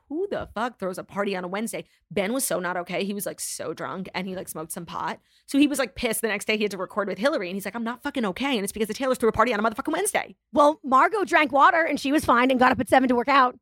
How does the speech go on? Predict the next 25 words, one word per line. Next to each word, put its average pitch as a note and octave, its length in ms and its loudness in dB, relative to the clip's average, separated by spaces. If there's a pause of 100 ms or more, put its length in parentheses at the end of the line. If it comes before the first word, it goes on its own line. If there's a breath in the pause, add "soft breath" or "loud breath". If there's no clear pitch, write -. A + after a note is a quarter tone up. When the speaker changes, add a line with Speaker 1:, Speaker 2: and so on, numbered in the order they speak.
Speaker 1:
Yeah, G#3 380 4
Speaker 2:
So A#3 60 0
that's C#4 160 6
Speaker 1:
she's - 20 6
Speaker 2:
on F#4 140 6
Speaker 1:
not A#3+ 80 4
all D#4 60 6
Speaker 2:
Ben. B3 100 2
Speaker 1:
right. E3 100 -6 (340)
Yeah. E3 220 0 (100)
Well, A3 480 2
um, F3 220 -2 (260)
Speaker 2:
<laughs> - 260 -8
Speaker 1:
when B3 200 4
Ben A3 280 2
came A3 280 -4
in, G3 140 -4
so A#3+ 120 0
the G#3+ 140 -4
reason A#3+ 320 -4
why A3+ 80 -2
he A3 100 -2
brought F3+ 280 -2
it - 100 -4
up D#4 260 -2